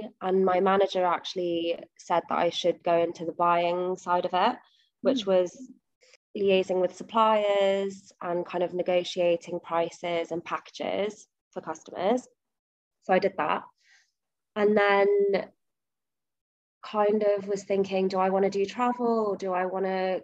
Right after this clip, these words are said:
Speaker 1: go into fashion again? And that's when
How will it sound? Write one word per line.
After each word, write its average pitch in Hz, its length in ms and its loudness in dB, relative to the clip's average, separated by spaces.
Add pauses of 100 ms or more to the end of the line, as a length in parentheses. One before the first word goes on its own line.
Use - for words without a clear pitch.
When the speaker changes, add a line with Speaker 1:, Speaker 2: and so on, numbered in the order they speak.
(120)
Speaker 1:
go 180 140 2
into 185 260 -2
fashion 208 840 -4 (260)
again? 175 460 2 (1040)
And 214 220 2
that's - 400 -2
when 196 680 4